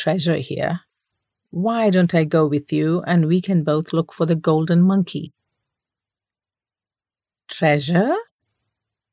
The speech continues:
Mahindran scratched his head. This was too much on top of the golden monkey. "Hmm,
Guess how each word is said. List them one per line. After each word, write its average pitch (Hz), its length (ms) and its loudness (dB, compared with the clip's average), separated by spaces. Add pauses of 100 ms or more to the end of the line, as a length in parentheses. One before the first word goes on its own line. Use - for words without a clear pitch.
(280)
Mahindran 160 520 2
scratched - 420 -8
his 143 160 -6
head. 156 300 -8 (1400)
This 294 160 0
was 175 160 0
too 240 260 -4
much 143 300 0
on 160 120 -4
top 165 220 -2
of 160 80 -4
the 151 240 -6
golden 147 320 -2
monkey. 135 560 -10 (1700)
"Hmm, 190 580 0